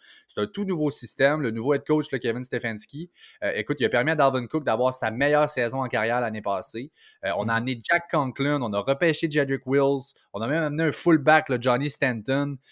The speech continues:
Speaker 1: Écoute, je m'attends à un jeu au sol similaire à lui des Vikings l'année passée. Puis ça, c'est sans aucun doute Nick Chubb qui va en bénéficier. Donc, un gros upside pour lui.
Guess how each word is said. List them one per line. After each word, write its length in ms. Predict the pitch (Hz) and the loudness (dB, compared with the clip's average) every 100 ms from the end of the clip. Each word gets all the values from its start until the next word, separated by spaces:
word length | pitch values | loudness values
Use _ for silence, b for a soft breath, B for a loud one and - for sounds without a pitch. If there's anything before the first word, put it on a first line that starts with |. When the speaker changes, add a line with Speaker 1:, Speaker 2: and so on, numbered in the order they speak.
| b | b
Speaker 1:
Écoute, 260 | 101 104 143 | -6 -2 0
je 60 | 123 | 0
m'attends 300 | 110 143 139 | 0 2 2
à 40 | |
un 80 | 120 | 2
jeu 140 | 117 | 0
au 80 | 135 | -2
sol 260 | - 147 139 | 2 0 0
similaire 400 | - 147 151 139 | -4 0 4 4
à 60 | |
lui 120 | 127 | 4
des 120 | 131 127 | 2 2
Vikings 360 | 120 117 143 | 2 0 -2
l'année 220 | 123 117 | -2 0
passée. 520 | 113 107 107 - 143 - b b | 0 0 -2 -4 -6 -8 b b
Puis 100 | - | -6
ça, 120 | 131 | -6
c'est 320 | - 113 110 | -4 -6 -6
sans 380 | - - 139 143 | -10 -6 -2 0
aucun 280 | 139 131 120 | 0 0 0
doute 240 | 120 135 - 123 | 2 2 2 -4
Nick 240 | 135 127 | -2 -2
Chubb 240 | - 135 127 | 2 2 2
qui 80 | |
va 120 | 113 117 | -2 -2
en 40 | |
bénéficier. 640 | 113 113 107 - 113 135 - b b | -2 -4 -8 -8 -6 -8 -8 b b
Donc, 220 | 101 98 | -6 -4
un 240 | 101 104 110 | -2 -2 -2
gros 240 | 117 147 | 4 4
upside 340 | 131 - 135 131 | 4 4 2 2
pour 200 | 117 110 | -2 0
lui. 240 | 123 170 | -4 -8